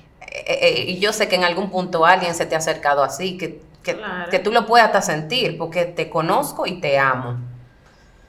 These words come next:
Speaker 1: A los cinco días de que ese hombre lleve a esa mujer a, a comer una pizza o lo que sé yo qué, ya ella quiere estar metida en su casa todas las noches, ya ella se quiere casar y tener veinticuatro hijos con él,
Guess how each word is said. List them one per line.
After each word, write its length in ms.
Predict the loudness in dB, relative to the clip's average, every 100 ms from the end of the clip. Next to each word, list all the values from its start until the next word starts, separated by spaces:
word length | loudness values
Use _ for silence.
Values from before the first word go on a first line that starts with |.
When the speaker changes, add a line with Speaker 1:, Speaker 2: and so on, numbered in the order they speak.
| _ _ _ _
Speaker 1:
A 160 | 4 4
los 200 | 4 0
cinco 420 | -2 -2 2 2
días 360 | 4 4 4 4
de 120 | 4
que 320 | 2 2 2
ese 260 | 0 0 2
hombre 420 | 4 2 2 0
lleve 200 | 0 0
a 40 |
esa 140 | -2 -2
mujer 640 | -2 -4 -2 -2 -2 -4 -10 -20 -6
a, 500 | 2 4 6 4 2
a 100 | -2
comer 260 | -2 0 2
una 240 | 4 2 2
pizza 420 | -4 -4 -2 0
o 20 |
lo 200 | 2 0
que 120 | -2
sé 160 | -4 -6
yo 180 | -6 -4
qué, 340 | 0 2 2
ya 100 | 2
ella 200 | 4 2
quiere 220 | 2 -4
estar 260 | -4 -4 -2
metida 320 | -4 -8 -6
en 80 | -8
su 140 | -8
casa 320 | -6 -4 -4
todas 200 | -4 -2
las 240 | 0 -2 -2
noches, 500 | -2 -2 -4 -10 -4
ya 100 | 0
ella 160 | 0
se 140 | -2 -4
quiere 220 | -4 -4
casar 300 | -4 -6 -8
y 60 | -8
tener 340 | -8 -10 -10
veinticuatro 560 | -10 -10 -6 -4 -2 -4
hijos 220 | -6 -8
con 180 | -6 -4
él, 240 | -2 -4